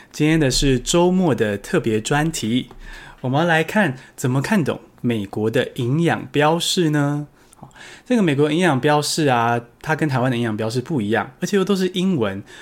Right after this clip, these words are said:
那我们要怎么办呢？怎么看懂呢？今天我就邀请了专业的营养师来给大家小撇步。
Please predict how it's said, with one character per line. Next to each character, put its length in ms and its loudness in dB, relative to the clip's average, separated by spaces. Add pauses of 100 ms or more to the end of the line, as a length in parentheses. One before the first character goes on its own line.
(120)
那 100 2
我 40 2
们 60 2
要 60 2
怎 120 -2
么 80 -2
办 200 0
呢？ 200 -2
怎 160 -8
么 80 -6
看 240 -2
懂 220 -6
呢？ 220 -10 (340)
今 100 -4
天 80 4
我 80 0
就 100 0
邀 280 2
请 220 -4
了 100 -4
专 400 0
业 180 2
的 220 -6
营 160 -4
养 260 0
师 300 0
来 140 -2
给 120 -4
大 160 -2
家 280 0 (220)
小 380 -2
撇 360 -8 (140)
步。 200 0